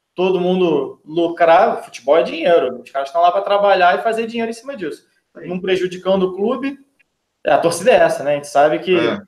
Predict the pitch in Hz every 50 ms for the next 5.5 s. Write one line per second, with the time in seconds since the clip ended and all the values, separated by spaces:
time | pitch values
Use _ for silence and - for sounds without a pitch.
0 | _ _ _ _ _ _ _ 160 170 196 226 220 208 185 - 214 - - 175 180
1 | 214 247 277 277 269 233 202 240 240 254 233 220 214 190 165 147 - 147 143 147
2 | 170 226 254 254 - - 247 247 214 - - - - 196 185 165 170 214 233 233
3 | 220 156 160 175 - - 165 160 156 156 156 127 139 - - 190 170 156 - -
4 | 165 196 226 254 277 285 285 330 330 - - 226 247 240 359 359 - - - 190
5 | 190 170 - - 127 127 127 123 127